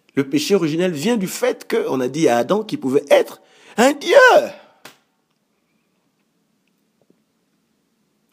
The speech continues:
Voilà pourquoi le maître déjà, en deux mille six, nous dit, « Je ne suis pas Dieu. » Et il dit, « Tous ceux qui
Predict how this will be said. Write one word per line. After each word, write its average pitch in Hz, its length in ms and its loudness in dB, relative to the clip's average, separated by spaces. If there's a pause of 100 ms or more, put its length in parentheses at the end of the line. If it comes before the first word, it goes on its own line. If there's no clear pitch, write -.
Voilà 208 320 2
pourquoi 247 320 2
le 185 120 4
maître 415 600 2
déjà, 156 760 0 (420)
en 139 100 2
deux 147 140 0
mille 170 160 -4
six, - 560 -8 (120)
nous 170 160 -2
dit, « 247 280 -8 (420)
Je - 160 -4
ne 208 100 0
suis 262 160 -4
pas 233 200 2
Dieu. » 185 520 0 (180)
Et 220 60 -2
il 220 260 2
dit, « 427 360 -8 (1700)
Tous 392 180 2
ceux 247 280 0
qui 233 360 -4